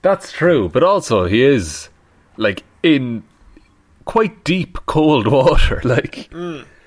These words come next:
Speaker 1: So he, he
Speaker 2: Yeah.
Speaker 1: very well could have just, well, let's not get into it, but
Speaker 2: <laughs> The fact that he fell thirty feet and is fine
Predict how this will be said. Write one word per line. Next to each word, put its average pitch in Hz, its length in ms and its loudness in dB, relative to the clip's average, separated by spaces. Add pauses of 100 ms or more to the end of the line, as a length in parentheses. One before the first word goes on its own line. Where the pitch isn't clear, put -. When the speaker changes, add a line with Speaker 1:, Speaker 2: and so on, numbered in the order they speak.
(400)
Speaker 1:
So 143 260 2
he, 139 140 2
he 151 200 -6
Speaker 2:
Yeah. 135 80 0
Speaker 1:
very 202 240 2
well 139 200 2
could 127 200 0
have 92 160 -6
just, - 280 -8 (760)
well, 101 220 0
let's 90 280 -6
not 98 180 -4
get 87 140 -8
into 113 260 -4
it, - 80 -10 (280)
but - 340 0 (200)
Speaker 2:
<laughs> - 0 - (1800)
The 254 100 2
fact - 340 -4
that 233 220 -2
he - 320 -4
fell 220 440 0 (420)
thirty 233 480 0
feet 202 500 -6 (840)
and 190 300 0
is 185 200 -4
fine 208 680 -4